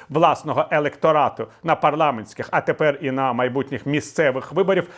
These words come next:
порушують ці, ці домовленості, які були досягнуті між, е, Єврокомісією, Польщею, Україною, та й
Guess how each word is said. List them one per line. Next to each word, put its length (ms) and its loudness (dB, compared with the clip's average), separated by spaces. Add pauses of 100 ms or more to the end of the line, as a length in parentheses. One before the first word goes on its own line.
(260)
порушують 920 4
ці, 320 2
ці 260 0
домовленості, 920 0
які 180 -4
були 180 2 (260)
досягнуті 800 2
між, 400 -2
е, 160 2 (340)
Єврокомісією, 880 0
Польщею, 420 -2
Україною, 600 0
та 220 2
й 140 0